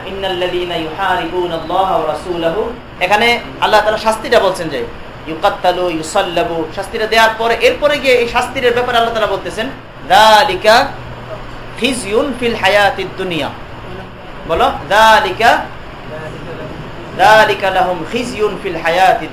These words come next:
দুনিয়া ওয়া লাহুম ফিল আখিরাতি আযাবুন আযীম।" এই যে মুহারিব,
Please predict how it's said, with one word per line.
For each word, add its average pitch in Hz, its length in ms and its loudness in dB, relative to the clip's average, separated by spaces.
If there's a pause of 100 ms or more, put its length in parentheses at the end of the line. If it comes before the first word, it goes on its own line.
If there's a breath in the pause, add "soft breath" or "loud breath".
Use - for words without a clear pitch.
দুনিয়া 196 380 0 (800)
ওয়া 185 120 4
লাহুম 180 460 2
ফিল 165 260 -4
আখিরাতি 175 880 2 (1400)
আযাবুন 170 600 2
আযীম।" 147 600 -4 (320)
এই 180 100 -2
যে 180 180 -2 (500)
মুহারিব, 202 500 2